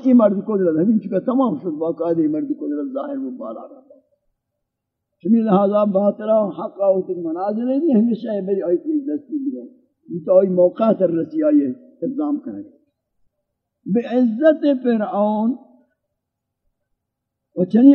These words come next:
آیے کریمہ چنی جملہ مبارکہ علماء استدلال کے قسم بغیر اللہ حرام ہے بالکل۔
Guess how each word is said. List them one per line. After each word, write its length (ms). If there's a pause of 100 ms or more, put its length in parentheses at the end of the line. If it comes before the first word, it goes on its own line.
آیے 420
کریمہ 400
چنی 420
جملہ 400
مبارکہ 600
علماء 720
استدلال 680
کے 180
قسم 640
بغیر 340
اللہ 400
حرام 640
ہے 80 (120)
بالکل۔ 340